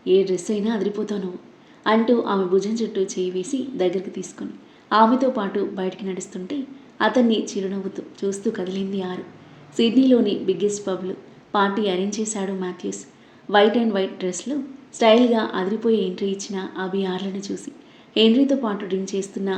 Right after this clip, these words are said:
గ్రేస్కి పొలమారింది. దగ్గుతూ తల మీద తట్టుకుని వాళ్ళ వైపు అవాకే చూస్తుంటే ఆమె ఫేస్ ఎక్స్‌ప్రెషన్‌కి చిన్నగా నవ్వుకొని, "హాయ్ గ్రేస్" అని హ్యాండ్ ఇచ్చింది ఆరు. "హాయ్, హాయ్"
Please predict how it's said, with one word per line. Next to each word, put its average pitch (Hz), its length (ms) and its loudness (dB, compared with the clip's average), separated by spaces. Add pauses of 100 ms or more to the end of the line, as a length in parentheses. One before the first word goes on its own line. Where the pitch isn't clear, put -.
(140)
గ్రేస్కి 185 440 -2 (100)
పొలమారింది. 190 680 -4 (460)
దగ్గుతూ 208 400 4
తల 196 240 -4
మీద 196 240 -2
తట్టుకుని 190 420 -10 (380)
వాళ్ళ 214 260 6
వైపు 240 300 2 (140)
అవాకే 190 360 -4
చూస్తుంటే 196 540 -6 (840)
ఆమె 214 220 0
ఫేస్ 226 320 -2
ఎక్స్‌ప్రెషన్‌కి 196 680 -6 (200)
చిన్నగా 220 380 2
నవ్వుకొని, 196 460 -2 (280)
"హాయ్ 240 240 0
గ్రేస్" 226 320 -2 (360)
అని 220 180 4
హ్యాండ్ 208 280 2
ఇచ్చింది 208 380 -4
ఆరు. 185 220 -6 (380)
"హాయ్, 202 220 -6
హాయ్" 202 240 -6